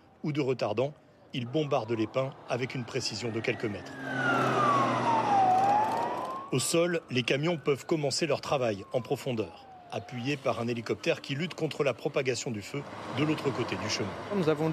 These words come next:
Speaker 2: de nombreuses sautes de feu et donc, euh, des flamèches qui vont partir à soixante, quatre-vingts mètres parfois derrière nous et qui vont faire l'objet, bah, d'une,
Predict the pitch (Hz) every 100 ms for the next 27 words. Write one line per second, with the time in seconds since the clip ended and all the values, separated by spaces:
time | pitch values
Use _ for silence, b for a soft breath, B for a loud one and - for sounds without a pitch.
0 | 156 202 233 208 208 - 208 170 165 -
1 | 185 247 - 147 170 190 - 139 151 147
2 | 151 156 - 185 165 190 - - - 160
3 | 156 156 143 165 165 151 - - - -
4 | - 165 151 160 170 - - 214 208 185
5 | 160 170 - 156 165 147 180 190 165 147
6 | - - - - - - - B B B
7 | - - 196 - 185 180 190 175 160 156
8 | 180 175 139 139 147 139 131